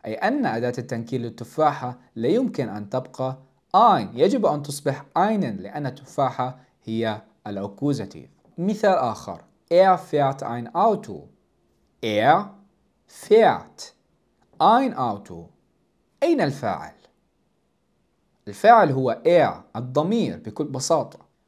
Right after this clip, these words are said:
والفعل هو fährt. نعم، ein Auto. نعم، أحسنتم، das Auto. إذن لن يتم أي تغيير. إذن بهذه الحالة ein Auto هو المفعول به،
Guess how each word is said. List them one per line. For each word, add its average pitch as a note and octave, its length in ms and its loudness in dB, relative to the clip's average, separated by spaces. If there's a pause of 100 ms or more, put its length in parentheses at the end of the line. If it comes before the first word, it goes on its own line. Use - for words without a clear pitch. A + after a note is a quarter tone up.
(100)
والفعل A2+ 580 4 (120)
هو G2 160 -6 (120)
fährt. F3 440 0 (1120)
نعم، A#2 580 0 (280)
ein C3+ 300 2
Auto. B3 380 2 (180)
نعم، A3+ 440 0
أحسنتم، G#3 600 -4
das G3 320 4
Auto. D#3+ 320 2
إذن A2 400 -8
لن F3+ 220 -2
يتم F3+ 400 -6 (120)
أي E3 80 -2
تغيير. G#2+ 460 -6 (460)
إذن D#3+ 360 0
بهذه A2+ 300 -2
الحالة B2 380 -2
ein C#3+ 400 -4
Auto A3 320 0
هو A#2+ 220 -6
المفعول A2 420 -6
به، C3+ 400 -6